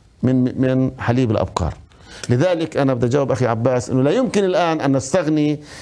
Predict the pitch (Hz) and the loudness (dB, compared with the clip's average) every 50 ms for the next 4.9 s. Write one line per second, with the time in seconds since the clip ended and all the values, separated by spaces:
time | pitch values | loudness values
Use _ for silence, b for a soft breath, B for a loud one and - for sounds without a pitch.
0 | B B B - 135 135 131 135 127 117 - - 135 127 123 120 - 120 127 127 | B B B 0 0 2 2 2 0 0 0 2 2 2 0 0 0 0 2 2
1 | 123 120 120 131 131 131 117 110 139 131 139 139 135 147 190 180 160 156 165 160 | 2 2 2 2 2 2 2 2 2 2 2 2 2 2 2 2 0 0 -4 -4
2 | - 156 151 147 165 170 165 147 127 131 151 190 185 - 160 160 156 156 190 202 | -2 -2 0 2 2 0 0 0 0 -2 0 0 0 -2 -2 -2 0 0 0 2
3 | 180 160 - 151 143 156 160 127 139 139 135 139 - 180 175 165 156 147 - 202 | 0 0 0 0 0 0 0 2 2 2 2 2 2 2 0 0 0 0 -2 -2
4 | 202 - 160 - - 156 156 156 156 147 147 - 160 151 147 147 139 | 0 0 -2 -2 0 -2 0 0 0 0 2 0 0 0 0 0 -2